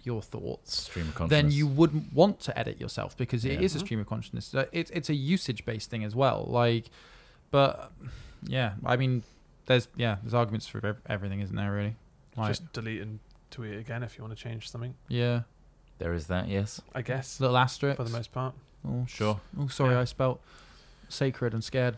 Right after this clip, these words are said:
Speaker 1: wrong again. <laughs>
Speaker 3: But yeah, I mean, it's, it's 'cause, like, um, what was it I watched the other day? I was wa-, rewatching all the Black Mirror stuff 'cause it was new.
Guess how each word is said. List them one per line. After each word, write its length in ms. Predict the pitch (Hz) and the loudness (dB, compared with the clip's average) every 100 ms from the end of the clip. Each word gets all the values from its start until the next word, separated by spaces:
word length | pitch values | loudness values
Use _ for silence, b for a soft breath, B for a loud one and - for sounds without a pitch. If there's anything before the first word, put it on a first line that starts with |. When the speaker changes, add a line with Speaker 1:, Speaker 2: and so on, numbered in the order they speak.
| - | -4
Speaker 1:
wrong 200 | 123 117 | -2 -2
again. 280 | 113 113 123 - | -2 -4 -8 -10
<laughs> 200 | B B B B B B - | B B B B B B -6
Speaker 3:
But 100 | 135 | 0
yeah, 180 | 120 104 | 0 0
I 60 | 139 | 2
mean, 160 | 143 | 4
it's, 200 | 151 170 | 4 0
it's 180 | - - | -2 -2
'cause, 160 | - 190 | -2 -4
like, 180 | 185 | 0
um, 220 | 160 151 147 | 0 0 0
what 60 | |
was 120 | 151 | -2
it 160 | 127 - - | -4 -6 -6
I 60 | 120 | -6
watched 220 | 113 - | -4 -4
the 100 | 113 | -4
other 200 | 113 107 | -2 -4
day? 40 | - | 4
I 80 | 147 | 8
was 120 | 143 | 10
wa-, 80 | 160 | 8
rewatching 500 | 151 156 139 - 120 | 6 6 6 2 -2
all 80 | 117 | -4
the 80 | 107 | -4
Black 180 | 117 | -4
Mirror 180 | 117 110 | -2 -2
stuff 200 | - 104 | -4 -8
'cause 100 | 113 | -4
it 60 | 117 | -2
was 140 | 110 | 0
new. 240 | 120 110 | -2 -2